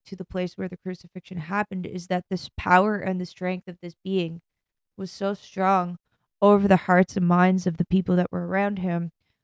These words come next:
that they twisted and controlled it. And for the moment when Jesus was crucified, it seemed like this being, this Baal, Moloch, Satan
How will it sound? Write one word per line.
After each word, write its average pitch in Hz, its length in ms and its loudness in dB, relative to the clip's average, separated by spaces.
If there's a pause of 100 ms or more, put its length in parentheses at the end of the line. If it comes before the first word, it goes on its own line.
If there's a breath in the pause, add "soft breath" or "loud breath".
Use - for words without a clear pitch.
that 180 160 4
they 185 120 -4
twisted 202 420 -4
and 180 120 -4
controlled 185 440 -6
it. 165 180 -4
And 180 300 -2 (420)
for 262 300 2
the 233 100 0
moment 202 560 6 (380)
when 214 520 6
Jesus 196 400 -2
was 190 140 -6
crucified, 175 760 -4
it - 160 -10
seemed 202 360 -4
like 202 320 2
this 190 180 2
being, 170 480 4 (340)
this 170 220 0
Baal, 185 640 8 (180)
Moloch, 180 760 2 (180)
Satan 202 680 -2